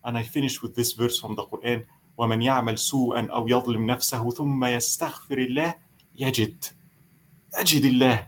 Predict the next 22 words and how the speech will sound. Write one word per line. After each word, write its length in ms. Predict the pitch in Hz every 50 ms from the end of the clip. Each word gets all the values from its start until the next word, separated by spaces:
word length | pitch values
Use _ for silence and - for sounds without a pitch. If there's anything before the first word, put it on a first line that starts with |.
| - _ -
غَفُورًا 380 | 117 117 - 127 120 110 107
رَحِيمًا. 400 | - 110 - - 120 113 117 117
Whoever 300 | 131 - - - - -
slips, 560 | - - - - 415 415 - - - - - - - _ -
makes 200 | 370 392 381 -
a 40 | -
mistake, 480 | 175 170 - - - - 202 - - - - - -
transgresses 520 | - 180 180 160 143 196 202 208 196 190
against 280 | 170 - 156 202 196 -
himself, 460 | 185 185 180 - 220 214 208 - - - _ _ _ _ _ _ _ _
and 160 | - 196 196 214
then 100 | 240 233
he 160 | 233 226 202
goes 320 | 180 233 254 262 247 -
and, 180 | 196 175 - - -
for 240 | - - 185 196 190
Allah, 480 | 175 180 180 196 220 240 226 - - - - _ _ _
for 120 | - 196 196
forgiveness, 500 | 190 190 180 160 233 240 220 190 165 196
Al-Ghafur, 480 | 185 165 175 175 - 233 254 233 - - - - _ -
he 420 | - 208 240 240 240 226 220 208
will 400 | 185 160 196 208 208 196 185 170